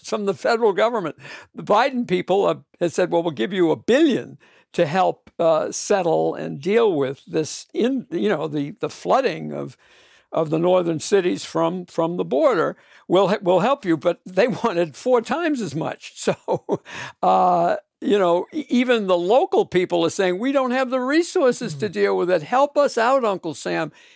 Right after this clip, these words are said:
Speaker 1: And it's a national problem. It's a national failure. And the governor of Texas, who's a hard man for sure, and it's hard to feel anything good about him, he's right when he says, "Why should we," meaning Texas,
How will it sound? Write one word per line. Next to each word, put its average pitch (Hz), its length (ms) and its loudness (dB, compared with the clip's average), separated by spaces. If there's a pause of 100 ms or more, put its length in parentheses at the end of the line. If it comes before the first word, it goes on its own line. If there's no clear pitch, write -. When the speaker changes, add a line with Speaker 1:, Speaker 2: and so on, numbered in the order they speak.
(140)
Speaker 1:
And 220 140 0
it's 220 180 2
a 220 80 4
national 208 580 -2
problem. 180 600 -4 (460)
It's 196 200 0
a 196 80 2
national 196 600 -2
failure. 208 520 2
And 208 300 -4
the 196 60 -2
governor 226 460 -2
of 143 100 -10
Texas, 139 500 -4
who's 160 220 -10
a 120 180 -10 (420)
hard 190 420 -2
man 160 460 -2
for - 180 -14
sure, 214 500 0
and 156 200 -12
it's 151 100 -18
hard 208 260 -2
to 143 220 -6
feel 180 320 -2
anything 180 380 -4
good 226 220 4
about 214 320 0
him, 170 120 -6 (180)
he's 294 260 0
right 247 460 0
when 208 240 -6
he 196 80 -4
says, 208 300 0
"Why 185 320 -2
should 202 260 -4
we," 240 500 0
meaning 160 360 -4
Texas, 185 560 -4